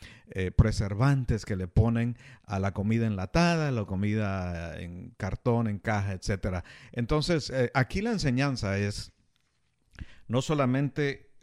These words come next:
que Él nos dice que le demos sabor a la situación, sino que Él nos dio el ejemplo, Yesenia, la distancia más grande, la distancia mayor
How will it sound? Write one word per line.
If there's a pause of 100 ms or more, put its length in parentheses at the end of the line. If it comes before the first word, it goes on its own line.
(120)
que
Él
nos
dice
que
le
demos
sabor
a
la
situación,
sino
que
Él
nos
dio
el
ejemplo, (360)
Yesenia,
la
distancia
más (300)
grande,
la
distancia
mayor